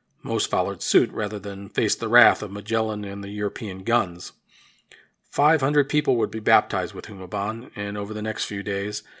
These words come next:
more and more of the populace would join in. In the end, more than twenty-two hundred natives were baptized. We are at the point where Magellan seems to have gotten wrapped up in his power.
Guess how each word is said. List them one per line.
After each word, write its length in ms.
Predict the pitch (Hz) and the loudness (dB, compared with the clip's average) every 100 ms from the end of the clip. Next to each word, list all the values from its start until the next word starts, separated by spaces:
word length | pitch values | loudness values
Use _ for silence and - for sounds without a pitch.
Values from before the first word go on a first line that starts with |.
| - _ | -20 _
more 240 | - 110 131 | -2 4 4
and 80 | 127 | 4
more 160 | 127 | 0
of 80 | 113 | 0
the 40 | |
populace 600 | 117 - 143 131 101 92 | -4 0 0 0 -2 -2
would 100 | - | -6
join 300 | 95 104 107 | -6 -4 2
in. 240 | 117 98 82 _ _ - - _ | 2 0 -8 _ _ -20 -20 _
In 100 | - | -8
the 140 | 113 110 | -2 2
end, 320 | 117 123 139 - | 2 2 -2 -6
more 180 | 113 107 | -4 -4
than 160 | 104 | -4
twenty-two 460 | 95 - 120 110 127 | -6 -4 -4 -2 -4
hundred 300 | 107 107 101 | -4 -2 -4
natives 340 | 101 98 95 | -2 -4 -6
were 120 | 101 87 | -6 -4
baptized. 680 | 98 92 - 87 107 - - _ _ _ _ _ _ _ _ _ _ _ _ - | -2 -2 -4 -8 -6 -8 -12 _ _ _ _ _ _ _ _ _ _ _ _ -10
We 220 | 139 156 | 0 4
are 160 | 175 175 | 6 6
at 140 | 170 | 4
the 80 | 143 | -2
point 480 | - 196 170 170 156 | 0 4 4 2 2
where 280 | 139 139 | 4 4
Magellan 440 | 151 139 131 131 127 | 2 4 6 6 6
seems 320 | - 127 127 | 4 2 2
to 100 | 120 | 2
have 180 | 117 117 | 0 0
gotten 520 | 117 113 113 110 101 | 0 0 -4 -6 0
wrapped 280 | 107 104 - | 2 2 2
up 200 | 107 - | -2 -2
in 60 | |
his 120 | 90 80 | -8 -8
power. 460 | - 92 90 - | -4 -4 -6 -12